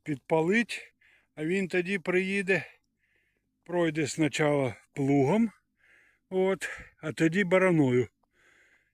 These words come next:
Чи культиватор, ні, по-, тоді дисками, от, щоб все це пере-, переробити на труху, так сказати. І тут... Тут будемо садити.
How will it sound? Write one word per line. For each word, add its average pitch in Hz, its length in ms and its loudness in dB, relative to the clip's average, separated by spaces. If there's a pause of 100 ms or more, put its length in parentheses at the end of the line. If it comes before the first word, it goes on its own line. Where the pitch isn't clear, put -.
Чи 151 160 0
культиватор, 156 640 2
ні, 156 440 0 (240)
по-, 165 160 -2 (160)
тоді 165 320 2
дисками, 190 680 2 (680)
от, 160 420 0 (160)
щоб 143 280 -4 (140)
все 156 200 0
це 147 160 -4
пере-, 147 380 -2 (1300)
переробити 160 680 2
на 156 80 0
труху, 139 440 -4
так 113 200 -8
сказати. 110 500 -4 (240)
І 220 320 0
тут... 208 340 -8 (420)
Тут 208 160 -4
будемо 196 340 -2
садити. 175 480 0